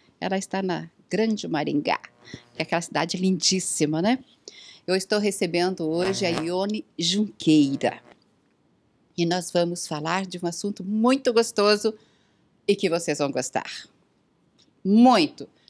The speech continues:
Nós vamos falar de um bazar maravilhoso, que eu falo que é um bazar luxo, porque é um bazar bem diferenciado, é muito lindo tudo que tem lá. E eu,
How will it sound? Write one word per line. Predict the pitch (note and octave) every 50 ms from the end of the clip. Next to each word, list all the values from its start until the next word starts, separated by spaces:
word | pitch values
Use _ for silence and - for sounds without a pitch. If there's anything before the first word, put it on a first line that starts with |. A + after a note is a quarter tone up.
| _ -
Nós | D#3+ E3 D#3+
vamos | F#3 F#3+ G3 -
falar | F#3+ F3 F3+ F3+ G3
de | F#3+ G3+
um | F3+
bazar | D#3+ D#3+ E3 E3 E3 F3 F3+ G3 G#3+ -
maravilhoso, | F3+ F3 F3 F3 F#3+ G3+ A3+ B3 B3+ B3+ B3 A3+ A3+ F#3 E3+ D#3+ D3+ D3+ D#3+ D#3 - F#3 F#3 F#3 -
que | -
eu | G3 F#3+
falo | - F#3 G3 G#3+ A3 A3
que | - - G#3 F#3+ D#3+ C#3 - - _ _ _ _ _ _ _ _ _ _ _ _ _ _ _ _ _ -
é | - E3
um | E3+
bazar | E3 E3+ E3+ F3 E3+ G3 B3+
luxo, | G4 E4 - C3+ B2 - - - - - _ _ _ _ _ _
porque | - F#3 F3 E3+ - -
é | G3
um | G#3
bazar | G3+ G3 F#3+ F#3 - G#3+ A3
bem | F#3 D#3+ F3 E3 F#3
diferenciado, | B3 - - F#4 G4+ A4+ A4+ - - - - F3+
é | G3
muito | G3+ G#3+ A#3+ A#4+ B4+ - A4
lindo | E4 A#3 A3+ A3+ G#3+ F#3 F#3
tudo | - - G3+ F3+ F3+
que | - F3
tem | - D#3 D3+ C#3+
lá. | - - - _ _ _ _ _ - - - - - - _ _ _ -
E | - A#3 B3 C4
eu, | C4+ C#4+ D4 C#4 B3